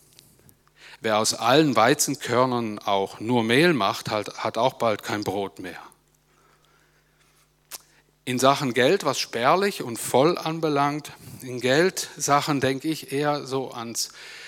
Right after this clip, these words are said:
ähm, und das ist Privatsache, das weiß ich, aber ich will einfach mal so darüber sprechen. Man kann knausern und ewig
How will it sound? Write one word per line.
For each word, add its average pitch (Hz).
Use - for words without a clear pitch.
ähm, 107
und 120
das -
ist -
Privatsache, 113
das 101
weiß 147
ich, 98
aber 95
ich 92
will 117
einfach 113
mal 110
so 110
darüber 104
sprechen. -
Man 110
kann 120
knausern 123
und 123
ewig 175